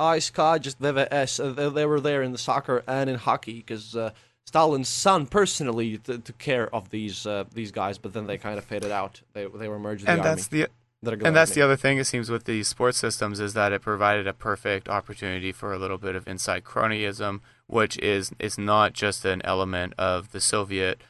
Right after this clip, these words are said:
Speaker 2: political system. That is a hallmark of all political systems, is you put your guys in place and you put your allies, you surround yourself with your allies. So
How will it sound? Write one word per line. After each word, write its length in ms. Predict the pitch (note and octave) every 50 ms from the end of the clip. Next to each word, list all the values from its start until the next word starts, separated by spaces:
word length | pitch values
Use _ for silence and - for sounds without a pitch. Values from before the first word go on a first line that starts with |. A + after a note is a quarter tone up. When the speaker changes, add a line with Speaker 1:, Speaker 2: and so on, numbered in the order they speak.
| _ _ -
Speaker 2:
political 400 | - A2+ G#2+ G#2+ G#2 G2 - G2+
system. 440 | - - G#2+ - - G2+ F#2+ F#2+ F2+
That 220 | - F#2+ G2 F#2+
is 120 | F#2+ F2+ E2+
a 80 | F2+
hallmark 500 | F2 - - F#2+ G2 F#2+ G2 F#2+ F#2+ -
of 80 | - G2
all 140 | G2+ G2 G2
political 400 | - - A2 A2 A#2+ - C3+ B2+
systems, 500 | - D3+ C#3+ C#3+ - D3 D3 D3 C#3+ - - - E3 C3 -
is 180 | B2 B2 G2
you 100 | A2 A2+
put 220 | A2+ - A#2+ - -
your 140 | G#2 G#2+
guys 300 | F#2+ G#2+ G2+ F2+ F#2 F#2+
in 140 | G2+ F#2+ F#2
place 380 | - F#2+ F#2+ F#2 G#2+ A#2+ - - - - _ _ -
and 100 | B2 A#2
you 60 | G#2+
put 140 | G#2 A#2 F2
your 140 | C2+ F#2 D#2
allies, 460 | D#2 F#2 F#2 F#2 F#2 F2+ F2+ F2 F2
you 60 | F#2+
surround 260 | F2+ - F#2+ F#2 F2+
yourself 320 | F2 F2 F2+ - - - -
with 120 | F#2+ -
your 120 | F2 F2+ F2+
allies. 420 | F2 F2 F2 F2 E2+ F2 F2 -
So 240 | - C3 B2 A#2+